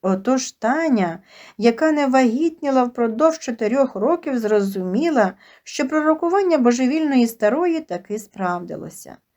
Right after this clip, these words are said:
Танина душа з усіх сил опиралася, відмовлялася вірити в те, що незнайома бабця щось знала, знала про жорстокі присуди долі для них трьох.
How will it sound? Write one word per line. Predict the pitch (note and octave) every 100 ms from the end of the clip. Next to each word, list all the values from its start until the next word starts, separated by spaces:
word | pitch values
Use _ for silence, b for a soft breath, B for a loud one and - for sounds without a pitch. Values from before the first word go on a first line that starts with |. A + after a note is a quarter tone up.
| _ _ _ _
Танина | G#3+ A3 G#3+ G#3
душа | G3+ G#3+ - D#4
з | C4
усіх | G#3 A3 - A3+
сил | - - D4 -
опиралася, | G#3+ - F#3+ G#3+ D4+ A#3 A3+ F#3+ F3 B B B
відмовлялася | A#3+ A#3 B3 A#3+ C4 D#4+ C#4 C4+ B3+
вірити | A#3 D4 B3 B3
в | A#3
те, | - D4 D#4+
що | - B3 A#3
незнайома | B3 A#3 A#3+ A#3 C#4 D#4+ B3
бабця | A3 G3+ D#4+ F4 - D4+
щось | C#4+ - C#4 C#4+ -
знала, | D4+ D#4 C4+ G3+ E3 D#3 - B B B
знала | A3+ - B3+ E4 F#4 C#4
про | C4 C#4
жорстокі | C4+ C#4 B3+ - - F4 D4+
присуди | C4 B3+ D#4+ F4 D#4 C4+ D4+
долі | A3 - D4 F#4 E4+ B3 G3+ - _
для | G3 G#3 G3+
них | G3 C#4 D#4
трьох. | - A#3 G3 D#3+